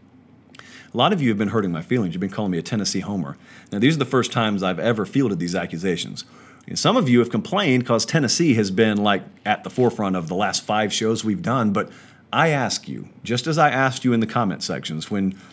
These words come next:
you were throwing all those hateful names at me, I said, "Let's say you run a show,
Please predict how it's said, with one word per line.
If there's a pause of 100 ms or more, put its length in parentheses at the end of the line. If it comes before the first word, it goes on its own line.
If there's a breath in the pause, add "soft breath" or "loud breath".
(140 loud breath)
you
were
throwing
all
those
hateful
names
at
me, (640 soft breath)
I
said, (340)
"Let's
say
you
run
a
show,